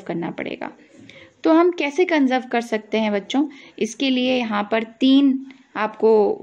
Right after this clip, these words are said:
पॉइंट्स दिखाई दे रहे हैं। बायोस्फीयर रिजर्व बना सकते हैं, नेशनल पार्क्स बना सकते हैं, वाइल्ड लाइफ सेंचुरीज बना सकते हैं। Now we'll see one by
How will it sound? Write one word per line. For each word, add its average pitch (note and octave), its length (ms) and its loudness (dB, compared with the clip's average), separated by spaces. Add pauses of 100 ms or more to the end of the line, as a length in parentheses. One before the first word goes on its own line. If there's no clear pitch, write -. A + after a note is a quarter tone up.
(120)
पॉइंट्स A#3 320 2
दिखाई A3 380 -4
दे F#3+ 140 -2
रहे F#3 120 -4
हैं। A3 240 -2
बायोस्फीयर A#3 680 -2
रिजर्व A#3 360 0
बना A#3 280 -2
सकते A#3 340 -6
हैं, B3 140 2
नेशनल F#3+ 440 -4
पार्क्स A3 400 -4
बना A3 220 -2
सकते A3 320 -6
हैं, A3+ 100 0
वाइल्ड G3 320 -2
लाइफ G#3 160 -2
सेंचुरीज G#3+ 640 -4
बना D#3+ 260 -8
सकते - 340 -16
हैं। - 80 -12 (680)
Now B3 200 0
we'll C4+ 260 0
see C#4+ 220 0
one G#3+ 220 0
by G3+ 120 -2